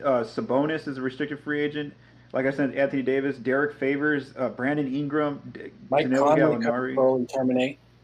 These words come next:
Speaker 1: Yeah, you got Plumlee, you got Fournier, uh, Bogdan Bogdanovic, Buddy Hield, Kyle Lowry, Marc Gasol, Serge Ibaka, F-, Fred VanVleet, and then, uh, restricted free agents Pascal Siakam, which Toronto would probably max him out. Uh, so again, like,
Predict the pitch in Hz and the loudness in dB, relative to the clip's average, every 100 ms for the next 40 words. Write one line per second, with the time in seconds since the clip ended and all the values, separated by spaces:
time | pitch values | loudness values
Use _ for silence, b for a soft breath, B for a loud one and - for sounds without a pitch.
0 | _ _ - 143 135 127 135 139 - 151 | _ _ -4 2 2 2 2 0 0 -2
1 | 156 160 147 139 - 151 156 156 151 147 | 0 2 2 0 -2 -2 2 4 6 4
2 | 127 120 123 135 147 139 117 127 139 151 | 4 0 2 2 2 0 0 2 2 0
3 | 147 - 117 131 127 117 139 147 143 120 | -2 -4 -2 0 0 -2 0 0 0 -6
4 | 110 - - - - 151 135 131 131 139 | -12 -18 -20 -12 0 2 4 4 4 2
5 | 127 127 131 127 131 120 120 117 131 120 | 2 0 -2 -4 -2 0 0 -2 -4 -2
6 | 123 117 123 123 117 - - 120 - 131 | -2 -2 -2 -4 -6 -12 -14 -8 -4 -2
7 | 127 117 127 139 139 - b b b - | 0 -2 -2 -2 -2 -6 b b b -6
8 | 135 135 131 123 117 131 180 175 160 147 | 0 2 4 2 2 0 0 2 2 2
9 | 127 143 135 139 127 - 131 127 127 117 | 2 0 0 0 -2 0 2 2 0 -4
10 | 117 - 127 120 117 110 120 113 113 113 | -6 -6 -2 0 -2 -2 0 0 -2 -6
11 | 127 113 107 - B B B - 135 120 | -4 -4 -4 -8 B B B 2 2 4
12 | 175 170 190 156 139 | 4 6 6 6 2